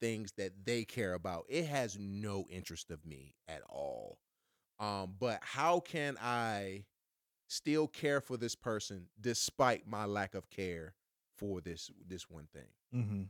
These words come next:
Speaker 1: You know what I'm saying? And
Speaker 2: Mm-hmm.
Speaker 1: so, uh, but we oftentimes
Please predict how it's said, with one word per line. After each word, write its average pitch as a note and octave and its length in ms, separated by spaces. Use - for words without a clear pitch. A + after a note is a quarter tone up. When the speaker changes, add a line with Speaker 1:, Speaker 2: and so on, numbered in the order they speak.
Speaker 1:
You G#2+ 120
know G#2 80
what G2+ 60
I'm F2+ 40
saying? G2 320
And G2 100
Speaker 2:
Mm-hmm. G#2 80
Speaker 1:
so, G2 300
uh, G#2+ 280
but A#2 280
we A2 280
oftentimes A#2+ 600